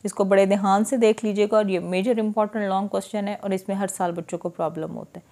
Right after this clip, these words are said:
केयरफुली इसको देख लीजिएगा, अ, स्टूडेंट्स, and, अ, लिखते हुए फिर से इस चीज़ को एक्सप्लेन करते हुए ये आपने मेंशन करना है कि ये वाली चीज़ जो है, वो रिलेशन शो कर रही है कोवेलेंट कंपाउंड के अंदर आयनिक कैरेक्टर के साथ।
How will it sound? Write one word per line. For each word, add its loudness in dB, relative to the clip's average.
केयरफुली 4
इसको -2
देख -4
लीजिएगा, 0
अ, -6
स्टूडेंट्स, -4
and, -2
अ, 4
लिखते 4
हुए 8
फिर 2
से 2
इस 0
चीज़ -4
को 0
एक्सप्लेन -2
करते 0
हुए 0
ये 4
आपने 6
मेंशन 0
करना -2
है 0
कि 2
ये 6
वाली 6
चीज़ -2
जो -2
है, 2
वो 0
रिलेशन 2
शो -2
कर -2
रही -2
है 2
कोवेलेंट 6
कंपाउंड 2
के -4
अंदर -2
आयनिक -2
कैरेक्टर -10
के -12
साथ। -14